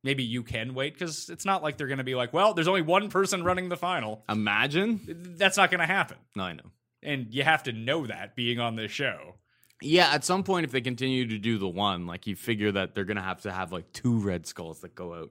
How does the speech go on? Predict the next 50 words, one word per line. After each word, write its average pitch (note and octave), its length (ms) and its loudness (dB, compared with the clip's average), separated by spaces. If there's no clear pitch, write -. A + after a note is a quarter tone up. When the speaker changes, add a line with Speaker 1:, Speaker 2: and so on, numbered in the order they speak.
Speaker 2:
in, F2 140 -10
like, - 160 -12
a - 40 -8
challenge B1+ 540 -14
or - 60 -18
something - 340 -16
like - 140 -16
that. - 60 -16
Speaker 1:
Yeah, F#3 160 4
or D3 180 2
they D3 100 2
have C#3 140 6
to C#3 80 0
have, C3 100 2
like, B2+ 140 -2
a B2 80 -4
purge A#2 360 -6
challenge G2+ 440 -4
where A2 140 -4
if A2 100 -6
you A2 100 -4
win G#2+ 240 -4
it, G2+ 140 -10
you G2 80 -10
get F#2+ 240 -8
a F#2 60 -12
red E2+ 280 -12
skull. - 300 -12
If D#3+ 180 4
no D3+ 140 6
one C3+ 140 0
has A2 280 -4
them D2 320 -16
Speaker 2:
Mm-hmm. A#2 380 0
Speaker 1:
by G#2+ 160 2
the F#2+ 120 -6
end G2 140 -6
of D#2 80 -20
it. A#1+ 160 -20
But, E2+ 220 -14
I F#2 100 -8
don't F2+ 100 -12
know. D#2 200 -16
Bad G3 180 10
look, C3 160 8
Speaker 2:
Um, B2 200 6
Speaker 1:
bad G#3+ 200 6
look C#3 120 2
for B2 120 -6
Josh D2+ 420 -16